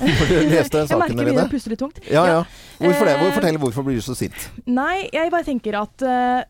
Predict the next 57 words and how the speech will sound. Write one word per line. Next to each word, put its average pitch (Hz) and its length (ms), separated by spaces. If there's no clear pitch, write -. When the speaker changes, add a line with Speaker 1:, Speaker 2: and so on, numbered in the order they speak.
Speaker 2:
dette 262 240
må 247 140
jo - 80
provosere 277 500
de 226 240
som 277 80
sitter 247 400
hjemme 214 160
og 240 80
har 226 160
faktisk - 320
bestemt 190 400
seg 220 80
til 254 100
mange 233 220
år 226 180
for 277 220
å 294 120
varsle. 370 260
Speaker 1:
Mm. 143 240
Speaker 2:
Og 302 140
det 311 80
er 254 60
jo 240 80
ikke 359 120
sånn 254 280
at 294 120
mediene 214 480
publiserer 247 480
helt 262 440
ukritisk 233 760
ting 247 200
som 254 120
anonyme 233 440
kilder 220 300
har - 60
kommet 233 220
med. 285 180
Disse 220 320
journalistene 269 540
vet 220 140
veldig 202 440
godt 320 320
hvem 214 320
det 233 80
er 220 160
snakk - 260
om. 311 120
De 226 60
har - 80
snakket 254 280
med 185 80
dem 190 120
selv. 349 200
Ser - 240
forhåpentligvis 262 720
også 247 240